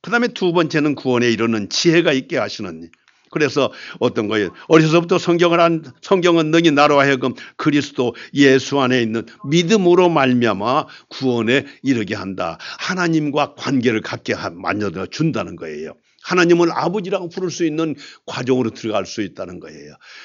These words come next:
우리는 하나님의 자녀이기 때문에 하나님이 챙겨주시는 거예요. 내가 힘들고 어려울 때 하나님을 부르시면 됩니다.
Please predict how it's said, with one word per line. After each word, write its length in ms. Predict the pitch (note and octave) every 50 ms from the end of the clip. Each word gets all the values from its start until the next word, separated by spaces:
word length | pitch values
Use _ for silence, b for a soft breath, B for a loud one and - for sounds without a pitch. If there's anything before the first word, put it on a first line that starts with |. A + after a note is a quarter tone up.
| B B B
우리는 280 | F3 F3+ F3 F3 F3 F3
하나님의 520 | D#3+ - E3+ E3+ F3+ E3 E3 E3 E3 -
자녀이기 480 | - - D#3 E3 E3 D#3+ D3 E3 D#3+ E3
때문에 340 | E3+ D#3 D#3 D#3+ E3+ E3 D#3+ B B B B
하나님이 400 | - B3+ B3+ B3+ A#3+ A#3 A3+ -
챙겨주시는 720 | - - B3+ B3+ A3+ A3 G#3 F3 F3 F3+ - - A3+ C4 A3+
거예요. 540 | G3 D#3+ G#2 F#2 G2 F#2+ F2 D#2+ D#2+ D#2+ _ _ _ _ _ _ _ _ _ _ _ -
내가 220 | - E3+ E3+ E3
힘들고 420 | E3+ - - G3 G3 F3+ F3+ F3 E3+
어려울 240 | E3+ E3 E3+ F3 E3+
때 80 | G3+
하나님을 540 | F3+ - - - F#3+ F#3 F#3 F3+ F#3 F#3+ F#3
부르시면 500 | - F#3 F#3+ G3+ F#3+ - G#3 G#3 F3 C#3+
됩니다. 460 | B2 A2+ G2+ G2 G2+ F#2+ E2+ G#2 -